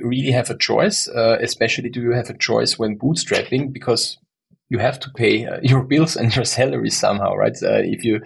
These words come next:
if you're not lucky enough to, to get that capital from some earlier venture or, I don't know, from, from friends, families, uh, fools,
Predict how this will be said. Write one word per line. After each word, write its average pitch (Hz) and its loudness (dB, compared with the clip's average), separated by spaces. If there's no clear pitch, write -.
if 127 -10
you're 131 4
not 120 2
lucky 131 4
enough 127 2
to, 120 2
to 123 -6
get 120 0
that 110 0
capital 123 -2
from 110 0
some 107 0
earlier 135 4
venture 131 2
or, 101 -2
I - 0
don't 101 -4
know, 127 -2
from, 104 -4
from 104 -10
friends, 101 -2
families, 113 -4
uh, - -16
fools, 160 -2